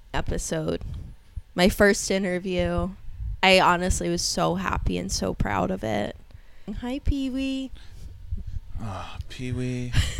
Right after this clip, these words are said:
Speaker 1: <laughs> Chaos, chaos is ensuing this episode. You cannot go on that keyboard there.
Speaker 2: Do you want me to let him out?
Speaker 1: Um, <laughs> we'll just
Speaker 2: Let,
Speaker 1: see
Speaker 2: let
Speaker 1: what
Speaker 2: the
Speaker 1: he
Speaker 2: people know what
Speaker 1: does.
Speaker 2: happened. I'm gonna let him out.
Speaker 1: All right.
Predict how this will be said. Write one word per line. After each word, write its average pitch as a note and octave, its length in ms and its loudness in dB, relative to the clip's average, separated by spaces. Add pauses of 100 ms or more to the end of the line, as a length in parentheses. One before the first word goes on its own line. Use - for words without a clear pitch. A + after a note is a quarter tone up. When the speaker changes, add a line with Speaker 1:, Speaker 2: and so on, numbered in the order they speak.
(240)
Speaker 1:
<laughs> - 540 -10
Chaos, C4+ 640 8 (240)
chaos B3 580 2
is G#3+ 320 -6 (340)
ensuing G#3+ 540 -2
this G3+ 160 -6
episode. F#3+ 420 -2
You G3+ 120 -2
cannot G#3 500 0 (120)
go F#3 160 0
on E3+ 120 -4
that F2+ 280 -8
keyboard - 580 -6
there. - 340 -6 (140)
Speaker 2:
Do A3 80 -4
you - 60 0
want - 60 6
me G#3+ 60 4
to G#3 60 4
let G3+ 80 0
him G3 100 4
out? - 80 8
Speaker 1:
Um, G3 360 0 (360)
<laughs> - 420 -4
we'll G#3+ 60 -2
just - 240 -4
Speaker 2:
Let, D#3+ 80 2
Speaker 1:
see E3+ 60 2
Speaker 2:
let - 0 -
Speaker 1:
what G3 160 6
Speaker 2:
the A#3 60 6
Speaker 1:
he A3 40 6
Speaker 2:
people G3 220 8
know D3+ 120 10
what A2 100 8
Speaker 1:
does. - 80 4
Speaker 2:
happened. A2 500 4
I'm G#2+ 100 0
gonna B2 160 0
let D#2 160 -2
him C#2 140 -8
out. C#2+ 200 -6 (300)
Speaker 1:
All A3 80 6
right. D#3+ 300 4